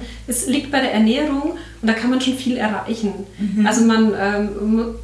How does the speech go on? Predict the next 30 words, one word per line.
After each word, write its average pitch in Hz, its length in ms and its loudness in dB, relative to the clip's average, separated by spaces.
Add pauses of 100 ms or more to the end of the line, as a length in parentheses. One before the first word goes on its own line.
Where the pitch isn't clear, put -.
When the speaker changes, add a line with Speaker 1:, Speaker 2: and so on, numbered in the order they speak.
(160)
Speaker 1:
kann 220 180 2
ja 220 80 2
da 226 120 2
ganz 220 360 -2
viel 254 160 -2
machen, 240 340 2
man 214 120 4
schaut 214 260 -2
auch 214 200 -2
immer, 226 280 2
wo 226 60 0
sind 277 280 -2
denn 339 100 2
überhaupt 214 440 -2
meine, 202 420 4 (540)
ich - 120 -8
sag 190 240 -8
jetzt 214 180 -2
mal, 220 100 4
meine 202 300 0
kleinen 196 500 -4
Teufelchen 311 840 -2
versteckt, 302 440 -2
Speaker 2:
Mhm. 254 120 2
Speaker 1:
oder, 254 200 4 (280)
weil 226 220 -4
es 247 100 -2
ist 294 160 -4
ja 302 100 2
immer, 254 340 0